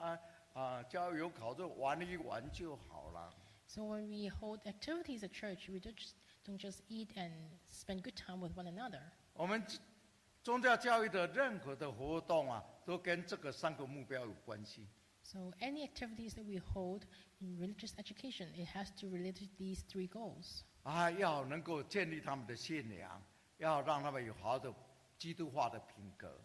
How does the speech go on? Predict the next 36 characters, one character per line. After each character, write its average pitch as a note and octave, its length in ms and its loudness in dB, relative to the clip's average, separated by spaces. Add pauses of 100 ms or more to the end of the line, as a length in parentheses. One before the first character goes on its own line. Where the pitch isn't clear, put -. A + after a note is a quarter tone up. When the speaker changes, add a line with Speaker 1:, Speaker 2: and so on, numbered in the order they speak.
(320)
Speaker 2:
Is F#3 160 -6
to - 120 -10
establish C4+ 600 -6
the G#3+ 80 -8 (100)
faith F#3+ 300 -6
and F3+ 160 -8
also G3+ 340 -6
to G3 160 -10
encourage G3 600 -8 (280)
Christian-like G3+ 640 -6
behavior. F#3+ 560 -4 (100)
Speaker 1:
啊， C#3+ 140 6
让 D#3+ 160 8
他 D#3 120 6
们 C#3 140 2
能 D3+ 100 0
够 E3 200 0
对 E3+ 240 0
神 F3+ 340 4
的 G#3 140 4
教 F#3 260 6
会 D3+ 200 0
忠 C3+ 360 -6
心。 B2+ 300 -8 (420)
Speaker 2:
So, - 160 -8 (100)
and F#3+ 140 -4
also A3 220 -6
they G3 160 -4
will F3 100 -2
be F3 160 -4
faithful G3 560 -6 (160)
to F3 140 -4
the D#3+ 160 -4
Church - 320 -8
of D#3+ 120 -10
God. E3+ 340 -8